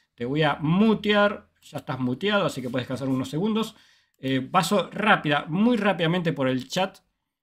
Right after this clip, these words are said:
Eh, vamos a, a interactuar con este chat, como me pide el O B S. Y, mm, voy a ir a donde me quedé, si, si encuentro donde me quedé, pero no sé dónde me quedé, pero bueno.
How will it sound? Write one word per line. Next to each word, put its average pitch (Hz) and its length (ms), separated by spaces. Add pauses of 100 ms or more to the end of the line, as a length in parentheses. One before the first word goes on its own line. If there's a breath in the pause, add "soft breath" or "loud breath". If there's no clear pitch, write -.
(200)
Eh, 123 1400 (240)
vamos 123 500
a, 117 360
a 123 100
interactuar 120 640
con 131 120
este 123 320 (160)
chat, 196 260
como 113 180
me 107 180
pide 127 220
el 120 180
O 202 120
B 156 200
S. 196 380 (880)
Y, 185 800 (300)
mm, 156 800
voy 156 200
a 147 100
ir 160 180
a 143 80
donde 127 460
me 120 160
quedé, 160 220
si, 110 400
si 113 160
encuentro 127 480
donde 139 160
me 120 100
quedé, 135 240
pero 113 160
no 123 200
sé 131 100
dónde 127 200
me 117 80
quedé, 160 180
pero 123 160
bueno. 101 200